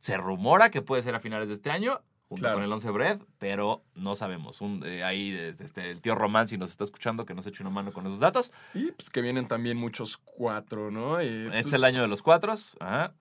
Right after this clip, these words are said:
Speaker 2: Eh, sí, pues, yo, yo la neta de ahí le apostaría a los Travis Scott con el swoosh al revés. Me gustan, me gustan
Speaker 1: Sí.
Speaker 2: más que los Cactus Jack,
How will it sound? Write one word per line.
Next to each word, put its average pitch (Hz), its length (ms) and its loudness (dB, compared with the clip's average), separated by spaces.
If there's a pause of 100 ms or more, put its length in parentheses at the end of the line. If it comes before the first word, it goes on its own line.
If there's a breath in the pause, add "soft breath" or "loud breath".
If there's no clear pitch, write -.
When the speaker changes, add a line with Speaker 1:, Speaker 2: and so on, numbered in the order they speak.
(200)
Speaker 2:
Eh, 127 220 -12
sí, 196 280 -4
pues, - 180 -12
yo, 185 240 8
yo 190 160 6
la 233 100 8
neta 220 260 4
de 165 60 8
ahí 147 120 4
le 165 80 4
apostaría 131 540 0
a - 20 4
los 110 220 -2
Travis 127 260 -2
Scott - 220 -6
con 107 140 -10
el 98 80 -6
swoosh 117 260 -8
al 104 80 -6
revés. 107 300 -4
Me 107 80 -2
gustan, 127 360 -4
me 110 60 -4
gustan 113 200 -4
Speaker 1:
Sí. 120 60 -2
Speaker 2:
más 117 180 -4
que 123 100 -8
los 104 180 -6
Cactus 107 380 -6
Jack, 110 340 -6